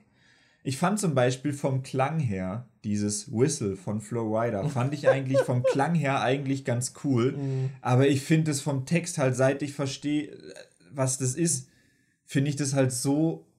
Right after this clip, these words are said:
Speaker 1: scheiße. Also, ich mag das Lied überhaupt nicht, seit
Speaker 2: Ja.
Speaker 1: ich versteh, was das für ein Text ist.
Speaker 2: Okay.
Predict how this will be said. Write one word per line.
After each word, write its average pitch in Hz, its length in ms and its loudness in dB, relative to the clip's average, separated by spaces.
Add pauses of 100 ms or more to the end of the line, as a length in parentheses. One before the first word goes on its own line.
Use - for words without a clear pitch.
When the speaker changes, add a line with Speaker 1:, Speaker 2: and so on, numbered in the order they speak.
(320)
Speaker 1:
scheiße. 156 960 0 (480)
Also, 131 240 4 (200)
ich 135 140 0
mag 147 280 2
das 151 180 -2
Lied 160 220 4
überhaupt 165 680 2
nicht, 135 280 -4
seit 127 400 4
Speaker 2:
Ja. 165 60 2
Speaker 1:
ich 123 80 -2
versteh, 147 420 -2
was 135 220 0
das 127 180 -4
für 131 120 -4
ein 127 80 0
Text 131 360 -2
ist. 190 340 -12
Speaker 2:
Okay. 127 520 -6